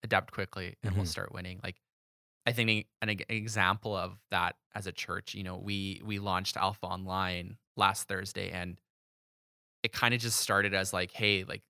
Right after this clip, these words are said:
Speaker 1: this would be kinda cool to do. Like, I think, I think we can make it happen."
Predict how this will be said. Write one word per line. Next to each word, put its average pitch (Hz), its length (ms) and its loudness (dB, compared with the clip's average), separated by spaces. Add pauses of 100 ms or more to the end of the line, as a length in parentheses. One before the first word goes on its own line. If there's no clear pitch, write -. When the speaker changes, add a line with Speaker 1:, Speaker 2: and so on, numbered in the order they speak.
(120)
Speaker 1:
this 107 160 -4
would 95 100 -8
be 95 60 -4
kinda 98 240 -4
cool 101 200 -12
to 101 100 -16
do. 110 520 0
Like, 90 220 -6
I 107 40 -8
think, 95 260 -8 (120)
I 110 60 -10
think 101 200 -10
we 92 60 -16
can 98 140 -10
make 101 160 -10
it 95 60 -10
happen." 95 520 0